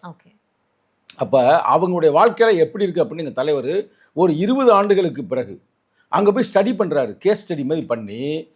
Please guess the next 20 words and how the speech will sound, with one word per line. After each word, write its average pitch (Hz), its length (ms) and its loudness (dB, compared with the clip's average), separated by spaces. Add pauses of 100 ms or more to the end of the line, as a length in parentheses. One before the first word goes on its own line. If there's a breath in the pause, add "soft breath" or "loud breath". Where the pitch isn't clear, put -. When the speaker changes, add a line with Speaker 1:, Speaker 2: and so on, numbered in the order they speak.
(180 soft breath)
Speaker 2:
அங்க 170 240 0
இருக்கிற 196 260 2
மீனாட்சிபுரம் 202 640 2
மக்கள் 131 260 -4
எப்படி 135 260 0
இருக்காங்கன்னா, 143 340 2
ஒரு 147 120 0
காலத்துல 180 460 2
பல்லர்னு 180 520 -2
அவங்க 147 260 -2
அசிங்கமா 147 480 0
பேசுனாங்கல்ல, 151 560 -6 (220)
இல்ல 156 320 4
தேவேந்திர 208 300 2
குலார்னு, 165 500 0
குல, 160 340 2
தேவேந்திர 185 480 0
குல 147 140 -4
வேளாளர்கள் 180 500 4
என்று 151 260 -8